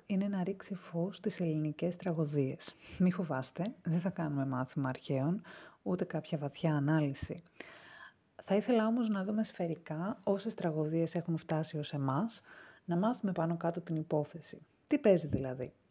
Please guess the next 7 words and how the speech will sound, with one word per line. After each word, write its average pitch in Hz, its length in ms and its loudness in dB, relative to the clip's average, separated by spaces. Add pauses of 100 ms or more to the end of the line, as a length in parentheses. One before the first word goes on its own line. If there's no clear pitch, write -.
(1200)
Αρχικά 269 500 4
όμως, 269 540 4
ας 202 160 -2
πούμε 226 240 2
δύο 196 160 2
πράγματα 190 460 -2
εισαγωγικά. 143 760 -2